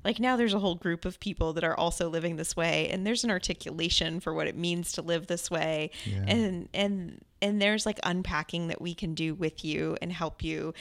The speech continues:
Speaker 1: see what's, like, actually here, like, truth
Speaker 2: Mm-hmm.
Speaker 1: with a capital T. Like, and we're not gonna tell you to do any, like, Joey's strategy, whoever Joey is, you know, it's like,
Speaker 2: Yeah.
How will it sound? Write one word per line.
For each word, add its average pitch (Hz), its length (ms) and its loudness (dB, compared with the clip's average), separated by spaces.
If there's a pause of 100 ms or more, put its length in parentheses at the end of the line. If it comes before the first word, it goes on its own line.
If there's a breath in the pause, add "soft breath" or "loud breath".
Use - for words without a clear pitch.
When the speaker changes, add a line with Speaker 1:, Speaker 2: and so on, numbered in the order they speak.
(200 loud breath)
Speaker 1:
see 165 380 0
what's, 160 280 -2
like, 175 220 2
actually 143 600 2
here, - 420 -6
like, 104 200 -2
truth 208 280 2
Speaker 2:
Mm-hmm. - 60 10
Speaker 1:
with 170 100 -2
a 175 40 -2
capital - 520 -6
T. - 460 -12 (420 loud breath)
Like, 170 280 -6 (300 loud breath)
and 214 260 2
we're 254 140 4
not 220 160 0
gonna 226 200 -2
tell 185 220 -2
you 175 300 -2
to 180 160 -4
do 170 560 0 (160)
any, 170 640 -4 (600)
like, 185 300 -2
Joey's 170 400 2
strategy, 160 680 4
whoever 175 320 -2
Joey 165 400 2
is, - 260 0
you 202 100 -2
know, 175 180 -2
it's 185 180 -2
like, 185 200 -2
Speaker 2:
Yeah. 92 280 -2